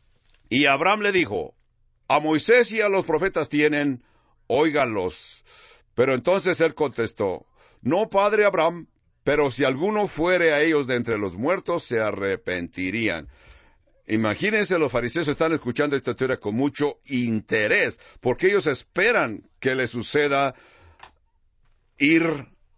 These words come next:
al seno de Abraham. Es lo que ellos esperan. Aún Jesús les está diciendo,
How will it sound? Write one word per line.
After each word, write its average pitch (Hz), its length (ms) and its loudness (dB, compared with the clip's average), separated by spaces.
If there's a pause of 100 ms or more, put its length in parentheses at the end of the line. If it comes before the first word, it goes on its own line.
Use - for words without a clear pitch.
(200)
al 123 140 0
seno 147 320 0
de 120 100 2
Abraham. 135 460 -2 (400)
Es 143 120 2
lo 139 100 -2
que 131 100 -6
ellos 117 160 -4
esperan. 95 480 -2 (920)
Aún 113 640 0 (420)
Jesús 147 300 0
les 156 140 0
está 165 180 0
diciendo, 110 640 -2